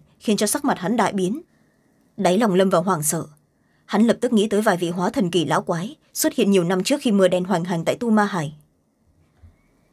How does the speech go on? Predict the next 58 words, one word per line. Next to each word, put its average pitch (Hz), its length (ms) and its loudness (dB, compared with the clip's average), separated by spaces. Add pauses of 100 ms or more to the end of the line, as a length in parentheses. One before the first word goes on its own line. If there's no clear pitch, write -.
(140)
Nam 190 200 2
tử 180 140 0
họ 175 180 0
Lý 180 300 0
lại 214 120 4
lui 196 160 2
ra 185 120 0
phía 180 160 0
sau 190 200 0
vài 170 220 -2
trượng, 175 220 -4 (300)
thu 220 160 2
hồi 196 160 4
lại 160 140 0
pháp - 200 -4
bảo, 170 260 -6 (240)
thần 175 180 -2
thái 170 180 -2
cực - 200 -2
kỳ 170 140 0
cung 170 200 2
kính. 175 240 -6 (760)
Mặc 202 140 4
dù 196 160 2
nữ 202 200 2
tử 208 180 0
kia 190 160 2
ngày 190 200 0
thường 180 180 0
không 214 140 -2
biết 302 160 -2
e 220 100 0
ngại 190 200 0
bất 285 180 -2
cứ 214 180 2
điều 190 160 0
gì, 165 300 -6 (340)
nhưng 202 160 2
lúc 285 120 2
này 208 160 0
cũng 185 140 -2
đã 220 100 2
trở 196 160 0
nên 185 180 2
nhu 196 140 4
thuận 190 180 -2
hơn, 180 260 -4 (320)
đứng 190 180 0
ở 269 100 2
bên 214 180 2
nam 220 180 2
tử, 175 220 -4 (300)
cả 185 120 0
người 180 200 0
cung 190 220 -2
kính 190 180 0
vô 269 140 2
cùng. 170 220 -2